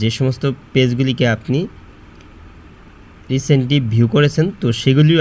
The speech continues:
আপনি এখানে দেখতে পারবেন। তো নতুন পেজ খু-, তারপরে এখানে নিচে দেখতে পাচ্ছেন গেট স্টার্ট, তো এখানে আপনি টাচ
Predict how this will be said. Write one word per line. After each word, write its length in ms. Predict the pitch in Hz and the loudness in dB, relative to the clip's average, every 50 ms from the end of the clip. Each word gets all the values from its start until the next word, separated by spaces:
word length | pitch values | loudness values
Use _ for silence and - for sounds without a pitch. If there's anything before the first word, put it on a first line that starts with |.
| 131 110 | 0 0
আপনি 120 | - - 110 110 | -2 -4 -4 -2
এখানে 160 | 107 117 113 113 | -2 0 0 0
দেখতে 160 | 117 107 117 101 101 | -2 -2 -2 -4 -4
পারবেন। 220 | 98 95 90 87 - - - - - - - - - - | -4 -6 -6 -10 -12 -14 -20 -20 -20 -20 -20 -20 -8 -4
তো 60 | 107 104 110 123 | 0 2 2 2
নতুন 220 | 143 147 202 208 196 - | 2 2 0 -2 0 2
পেজ 180 | 160 156 160 156 - - | 2 2 2 0 -2 -8
খু-, 80 | - - - - - - - - - - - - - - - | -10 -10 -10 -14 -20 -20 -20 -20 -20 -20 -20 -20 -14 -4 0
তারপরে 420 | 139 139 143 147 - 127 123 143 156 - - 156 | 0 0 0 0 0 0 0 0 -2 -2 -2 0
এখানে 220 | 151 165 156 139 135 123 - 151 139 | 2 2 2 2 2 0 0 0 2
নিচে 200 | 139 160 156 - 185 | 2 2 0 -2 -2
দেখতে 260 | 160 143 127 - - | -2 -2 -2 -2 -2
পাচ্ছেন 360 | 120 127 123 120 - - 147 151 170 - - 113 104 104 107 | -2 -2 -2 -2 -2 -2 -2 -2 -2 -4 -6 -8 -6 -2 0
গেট 200 | 117 127 147 151 - - - - 151 - | 2 2 2 0 -4 -8 -10 -8 -8 -8
স্টার্ট, 400 | - - - 120 110 104 98 98 - - - - | -6 -4 0 0 0 0 -2 -6 -12 -20 -14 -10
তো 60 | - 120 120 | -8 -6 -4
এখানে 180 | - 131 127 123 120 | -2 -2 -2 -2 -4
আপনি 160 | - - 170 254 285 - - - | -6 -8 -8 -8 -10 -10 -4 -2
টাচ 160 | 127 123 | -2 -2